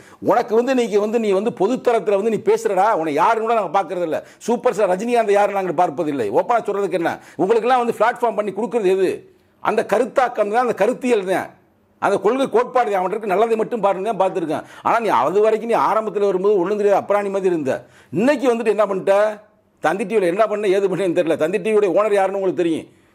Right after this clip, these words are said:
அவர் எந்த சமூகத்தை சார்ந்தவர்னு தெரியும், ரைட்? அவர் ஒண்ணும் பிராமணர் அல்ல, ஆனா ஒரு பிராமணனுக்கே வேலை கொடுத்தாரு. அங்க இருந்து நீ என்ன பண்ண, ஏது பண்ண, ஏதோ ஆட்டையை போட்டே, அதுன்ற நமக்கு தெரியாது, நம்ம பேசவும் தேவையில்லை, நல்லதில்லை.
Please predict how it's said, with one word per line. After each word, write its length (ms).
அவர் 200
எந்த 360
சமூகத்தை 420
சார்ந்தவர்னு 360
தெரியும், 400
ரைட்? 200
அவர் 160
ஒண்ணும் 180
பிராமணர் 360
அல்ல, 460
ஆனா 200
ஒரு 100
பிராமணனுக்கே 640
வேலை 200
கொடுத்தாரு. 420
அங்க 320
இருந்து 200
நீ 60
என்ன 220
பண்ண, 240
ஏது 280
பண்ண, 180
ஏதோ 160
ஆட்டையை 320
போட்டே, 200
அதுன்ற 260
நமக்கு 240
தெரியாது, 260
நம்ம 160
பேசவும் 380
தேவையில்லை, 440
நல்லதில்லை. 320